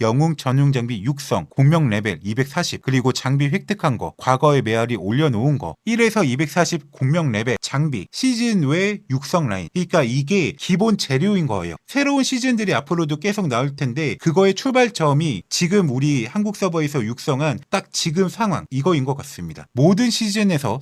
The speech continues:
초기화가 되지 않으며 영구적으로 유지가 된다. 그러니까 음모의 파도 때 이백사십 레벨부터 시작을 하고 그 시즌이 끝나면 그 시즌에서 이백사십 레벨 이상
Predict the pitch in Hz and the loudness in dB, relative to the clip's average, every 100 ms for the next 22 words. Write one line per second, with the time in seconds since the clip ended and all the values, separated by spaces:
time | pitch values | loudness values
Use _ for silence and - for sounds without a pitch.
0 | - - 226 214 190 170 135 120 110 90 | -6 -4 0 2 2 2 0 0 0 0
1 | 120 165 - 101 123 143 131 98 117 151 | -2 -2 -2 0 2 2 2 0 -2 -4
2 | 139 95 104 139 131 85 78 82 - 175 | -4 -6 -4 -4 -4 -8 -12 -12 -4 0
3 | 170 139 180 196 127 143 185 185 185 147 | 0 0 -2 -4 -2 0 0 -2 -2 -4
4 | 139 185 208 214 165 147 214 208 208 185 | -4 -6 -4 -6 -4 -4 -6 -4 -2 -2
5 | 160 135 110 131 - 170 160 175 147 85 | -2 -4 -6 -6 -4 -4 -2 -2 -2 -10
6 | - 180 - 262 254 233 208 208 247 196 | -2 -2 2 0 2 0 0 0 0 0
7 | 185 165 95 - 175 254 233 240 170 147 | 0 0 -2 -4 0 0 0 0 0 0
8 | 165 - 123 147 190 214 208 196 170 160 | -2 -2 -2 0 0 0 -2 -2 -2 -2
9 | 110 135 170 127 | -4 -2 0 -2